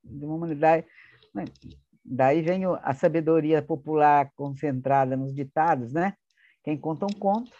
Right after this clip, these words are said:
aumenta um ponto. E assim é.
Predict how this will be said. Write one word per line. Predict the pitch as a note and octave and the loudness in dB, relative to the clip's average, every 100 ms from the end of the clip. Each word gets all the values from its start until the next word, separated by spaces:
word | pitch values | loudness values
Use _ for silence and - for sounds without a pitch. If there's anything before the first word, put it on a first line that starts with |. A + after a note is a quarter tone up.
| _ | _
aumenta | D3 D3 C3 B2+ | -12 -8 -8 -8
um | F#3 | -10
ponto. | F3+ B2 - _ _ _ _ _ _ _ _ _ _ _ _ _ _ _ _ _ _ _ _ _ _ | -8 -10 -12 _ _ _ _ _ _ _ _ _ _ _ _ _ _ _ _ _ _ _ _ _ _
E | C#3 | -6
assim | C3 C3 C#3+ F3 | -6 -6 -8 -4
é. | A2+ G2+ | -6 -8